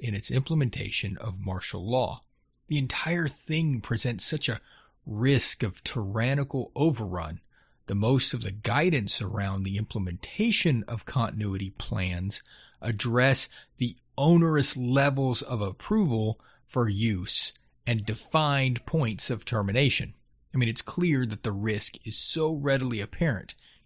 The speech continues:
even with ardent proponents of this stuff, that every effort to mitigate abuse of power is being made. Uh, will that actually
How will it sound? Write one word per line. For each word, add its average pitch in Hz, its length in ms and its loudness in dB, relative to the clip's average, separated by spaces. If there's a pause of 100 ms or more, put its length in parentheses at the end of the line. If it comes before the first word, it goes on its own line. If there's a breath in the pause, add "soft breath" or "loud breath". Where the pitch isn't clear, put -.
(160)
even 190 460 -2
with 147 280 -2
ardent 139 400 2
proponents - 920 -4 (300)
of 113 160 -4
this 107 180 -6
stuff, - 340 -2
that - 160 -4
every 151 340 -2
effort 123 420 -2 (340 soft breath)
to - 100 2
mitigate 120 600 4
abuse 127 560 -2
of - 180 -8
power 113 500 -2
is 98 120 -4
being 110 440 -2
made. 131 440 -2 (640 soft breath)
Uh, 117 280 2
will 104 300 -2
that 104 280 -4
actually 101 640 -2